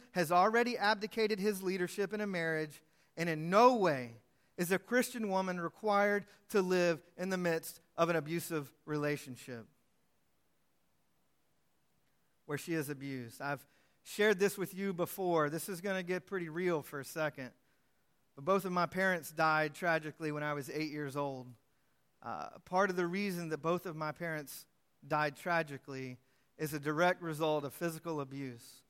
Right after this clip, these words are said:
On Christmas Eve in nineteen eighty-three, um, just for a, to put it bluntly, my father got really, really drunk.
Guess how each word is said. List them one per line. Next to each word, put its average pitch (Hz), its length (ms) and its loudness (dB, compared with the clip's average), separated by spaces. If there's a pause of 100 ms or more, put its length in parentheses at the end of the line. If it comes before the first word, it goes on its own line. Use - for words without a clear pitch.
(520)
On 156 140 -2
Christmas 208 440 -2
Eve 214 240 -2
in 165 80 -4
nineteen 185 380 -2
eighty-three, 170 720 0 (440)
um, 143 400 -4 (320)
just 151 200 -10 (500)
for 151 220 0
a, 139 120 -2 (960)
to 165 60 -8
put 190 180 0
it 156 120 0
bluntly, 160 500 0 (520)
my 160 120 0
father 190 340 2
got 160 300 4 (160)
really, 175 380 2
really 151 300 -2
drunk. 131 360 -6